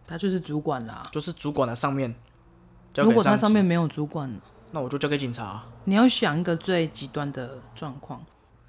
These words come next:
Speaker 1: 比方说在这一个办公室里面，一个主管正在对另外一个，呃，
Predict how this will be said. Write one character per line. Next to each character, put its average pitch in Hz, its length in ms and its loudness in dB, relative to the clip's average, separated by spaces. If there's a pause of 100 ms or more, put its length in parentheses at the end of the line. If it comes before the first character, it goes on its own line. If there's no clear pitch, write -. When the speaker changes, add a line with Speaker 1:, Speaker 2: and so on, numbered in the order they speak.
(540)
Speaker 1:
比 202 120 2
方 262 200 4
说 277 120 2
在 269 160 0
这 240 180 2
一 226 100 4
个 202 100 -2
办 202 180 -2
公 185 220 0
室 190 180 -4
里 135 160 -8
面， 139 320 -8 (340)
一 262 100 2
个 233 120 4
主 185 280 -2
管 165 280 -4
正 196 160 0
在 196 140 0
对 196 220 -2
另 190 200 -4
外 170 140 -2
一 170 80 -2
个， 139 420 -8 (300)
呃， 143 500 -10